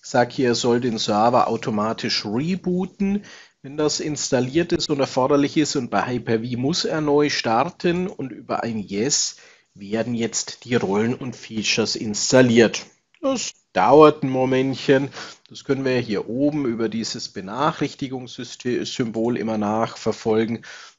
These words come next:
Das heißt, da sehe ich dann, aha, ähm, da wird jetzt etwas installiert, sechzig Prozent hat er, wir haben die entsprechende Uhrzeit dazu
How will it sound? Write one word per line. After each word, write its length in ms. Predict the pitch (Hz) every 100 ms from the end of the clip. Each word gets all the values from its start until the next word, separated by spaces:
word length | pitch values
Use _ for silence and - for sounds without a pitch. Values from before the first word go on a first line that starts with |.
| -
Das 180 | 131 131
heißt, 380 | 127 131 - - _
da 160 | 117 113
sehe 260 | 110 113
ich 160 | 123 120
dann, 360 | 123 113 117 113
aha, 600 | - 76 113 117 120 - - _ _
ähm, 400 | 117 113 113 117 104
da 380 | 107 101 107 101
wird 160 | 110 -
jetzt 520 | 107 101 - - -
etwas 520 | - - 104 98 -
installiert, 880 | - 107 104 - 123 143 156 147 127
sechzig 560 | - 120 117 - 117 -
Prozent 540 | 107 - 143 143 -
hat 180 | 117 117
er, 160 | 113
wir 120 | 104 107
haben 120 | 117
die 100 | 90
entsprechende 540 | 104 - 104 - 110
Uhrzeit 720 | 139 139 - 120 110 107 -
dazu 420 | 110 101 - 107